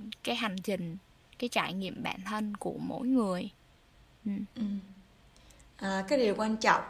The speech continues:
Speaker 2: trong cái việc là nhận ra cái mình sử dụng, à, gọi là lạm dụng điểm mạnh của mình là cái việc mình phải quan sát thường xuyên. Mình có lạm dụng nó hay không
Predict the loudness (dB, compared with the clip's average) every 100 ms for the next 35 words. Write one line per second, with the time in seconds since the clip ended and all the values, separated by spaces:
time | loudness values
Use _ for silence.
0 | -6 -2 -2 -2 0 2 2 2 2 2
1 | 2 -2 2 4 4 2 0 0 -2 -2
2 | -6 -12 -20 -20 -20 -10 -2 0 2 4
3 | 6 6 4 -2 -4 -2 -2 -2 -2 0
4 | 4 4 4 4 6 6 4 0 2 2
5 | 2 2 2 2 -2 -6 -10 -4 -2 -2
6 | 0 0 2 2 0 2 2 0 -2 -2
7 | 0 2 4 4 2 0 -4 -2 0 0
8 | 0 0 -4 -10 -16 -20 -20 -20 -20 -20
9 | -4 2 4 8 10 10 8 4 4 4
10 | 6 6 6 4